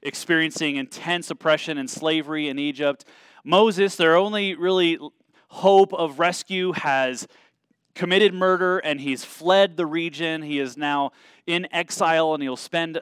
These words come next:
forty years away. And so th-, things seem to go from, from very bad to much worse. However, this short passage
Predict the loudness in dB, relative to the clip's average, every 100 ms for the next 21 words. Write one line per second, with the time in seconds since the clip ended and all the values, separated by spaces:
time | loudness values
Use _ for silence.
0 | -10 -4 -4 -2 -2 -2 -2 -4 -6 0
1 | 0 0 -2 -8 -20 -20 _ -4 -4 0
2 | 0 0 -10 -14 -2 0 0 -4 -4 -2
3 | -6 0 2 2 0 0 0 -2 -6 -4
4 | -2 0 0 0 0 0 2 0 -2 -6
5 | -2 -2 -2 -4 -4 -4 -12 -8 -4 -2
6 | -4 -10 -14 -18 _ _ _ _ -2 2
7 | 4 4 2 0 0 0 0 0 -10 -10
8 | -4 -4 -4 -8 -6 -6 -4 -2 -2 -6
9 | -12